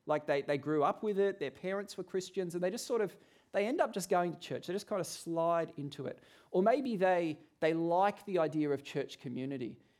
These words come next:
Uh, there was a bloke I know who, um, at one point wanted to come to our church, and I asked him, "Oh, so what are you looking for in a church?" And he just said, "Oh,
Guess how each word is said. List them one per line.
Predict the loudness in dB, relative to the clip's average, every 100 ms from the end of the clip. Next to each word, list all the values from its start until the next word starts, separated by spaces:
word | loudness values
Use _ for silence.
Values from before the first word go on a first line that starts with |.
| _
Uh, | -4
there | 0 2
was | 2
a |
bloke | 2 0 0
I | -2
know | -2 -2
who, | -2 -6 -4 -2
um, | -2
at | -2
one | -2 -2
point | -4 -4
wanted | -2 -4 -6
to |
come | -8 -6 -4
to | -4 -6 -4
our | -4
church, | -4 -6 -6 -8
and |
I | -6
asked | -4 -4
him, | -6 -2
"Oh, | -2 -2
so | 0 -2 -2 -10 _ _ 0
what | 2 4
are |
you | 4
looking | 2 -2
for | 0 0
in | 0
a |
church?" | -2 -2 -4 -4
And | -8
he | -6
just | -6 -4
said, | -4
"Oh, | -2 -2 -2